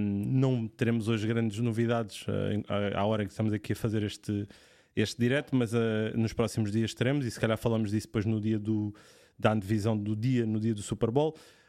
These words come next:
Mas vamos um bocadinho só à história aqui do jogo, porque acho que é um dia de especial, um dia que também traz aqui nuances muito diferentes, porque o Super Bowl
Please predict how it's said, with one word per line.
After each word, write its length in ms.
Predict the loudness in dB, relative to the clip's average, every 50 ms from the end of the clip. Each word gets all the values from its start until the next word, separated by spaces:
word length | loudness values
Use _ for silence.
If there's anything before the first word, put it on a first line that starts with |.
| _ _ 2
Mas 460 | 2 4 4 2 0 -2 -6 -8 -4
vamos 180 | 0 0 2 2
um 60 | 2
bocadinho 260 | 2 2 2 2 2
só 140 | 0 0 0
à 60 | -2
história 280 | 0 0 0 2 2 2
aqui 140 | 2 0 2
do 160 | 2 2 2
jogo, 340 | 2 2 0 0 -2 -4 -8 -10
porque 220 | -8 -2 2 2
acho 180 | 2 2 0 -2
que 120 | 0 0
é 140 | 2 2 2
um 160 | 0 0 0
dia 220 | 0 2 2 0 0
de 320 | -2 -2 -2 -2 0 -2
especial, 500 | -2 -4 -8 -8 -2 2 2 2 2 2
um 120 | 0 0
dia 100 | 0 -2
que 60 | 0 0
também 200 | 0 0 2 2
traz 240 | 0 0 0 0
aqui 320 | -2 -2 -2 0 -2 -2 -2 -6 _ _ _ _ _ _ _ _ _ _ _ _ _ -20 -2 2
nuances 320 | 2 4 4 2 0 0
muito 240 | 2 2 2 2 2
diferentes, 440 | 0 0 0 0 0 0 0 -2 -4
porque 240 | -6 -8 -6 -4 -4
o 20 | -2
Super 360 | 0 0 0 0 0 0 2
Bowl 280 | 2 2 2 0 -2